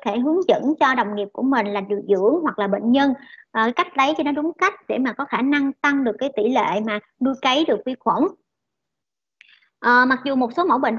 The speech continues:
phẩm á là có đưa ra cái thời gian khuyến cáo lấy, chẳng hạn như nước tiểu vào sáng sớm hoặc là quá trong vòng khi bệnh nhân mới, ờ, định tiểu được hai giờ, hoặc là mẫu phân thì, ờ,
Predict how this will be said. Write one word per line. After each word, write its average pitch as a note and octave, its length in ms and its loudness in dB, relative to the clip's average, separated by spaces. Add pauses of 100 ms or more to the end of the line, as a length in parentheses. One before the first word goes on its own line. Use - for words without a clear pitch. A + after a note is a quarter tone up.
phẩm B3 220 -2
á E4 60 -2
là D4 220 -2
có D4 100 0
đưa D4 180 -4
ra C#4+ 120 -2
cái E4 140 -4
thời A#3 160 -2
gian B3+ 180 -4
khuyến D4+ 220 -6
cáo D4 240 0
lấy, D4+ 240 0
chẳng C#4+ 160 -4
hạn G#3+ 140 -4
như B3+ 100 0
nước D4 240 -2
tiểu - 200 0
vào B3+ 120 2
sáng C4+ 120 -2 (120)
sớm D4 240 6
hoặc C#4 160 -6
là G#3 60 -2
quá B3+ 380 -4
trong B3+ 160 -4
vòng G#3+ 500 -6 (200)
khi C4+ 60 -2
bệnh G#3+ 180 2
nhân A#3+ 180 4
mới, C4+ 220 2
ờ, B3+ 280 4 (200)
định G#3 160 0
tiểu B3 140 4
được A3+ 160 2
hai C4 160 -2
giờ, G#3+ 380 4
hoặc G3 160 -6
là G#3 100 -2
mẫu G#3 160 -2 (100)
phân D4 200 2 (540)
thì, A#3 240 2
ờ, A3 220 0